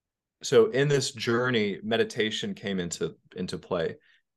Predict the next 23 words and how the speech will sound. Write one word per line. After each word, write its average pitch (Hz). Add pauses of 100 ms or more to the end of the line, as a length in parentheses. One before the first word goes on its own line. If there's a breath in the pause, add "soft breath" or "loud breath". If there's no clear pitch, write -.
and 101
I 107
got 95
really 110
serious 98
with -
meditation, 85 (120)
and 92 (580 soft breath)
through 120
that 98
began 95
to 92
occasionally 95
have 85
these - (140)
transcendental 87
moments, 87 (440 soft breath)
um, -
where 95
I 95
would 92 (180)
completely 107
unbecome 92